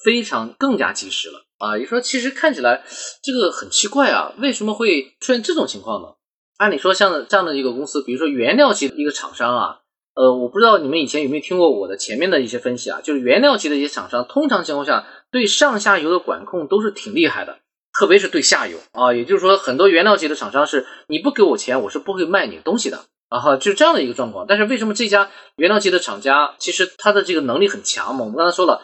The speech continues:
它是排在榜首了，对不对？但是还出现了这种应收账款长期收不回来的钱的这个情况，而且收到的钱呢，当然他可能会收到一些什么，比如说票据啊，不是现金，但也有可能，但是账面上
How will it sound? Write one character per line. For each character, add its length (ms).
它 100
是 120
排 180
在 80
榜 240
首 220
了， 120
对 80
不 60
对？ 220
但 100
是 60
还 180
出 220
现 100
了 80
这 100
种 240
应 140
收 60
账 180
款 140
长 180
期 120
收 100
不 80
回 140
来 100
的 80
钱 180
的 220
这 140
个 60
情 180
况， 120
而 100
且 220
收 180
到 120
的 60
钱 200
呢， 120
当 160
然 100
他 100
可 120
能 120
会 80
收 200
到 160
一 80
些 200
什 100
么， 100
比 140
如 60
说 340
票 260
据 220
啊， 240
不 80
是 240
现 240
金， 220
但 120
也 120
有 100
可 140
能， 200
但 120
是 60
账 160
面 120
上 180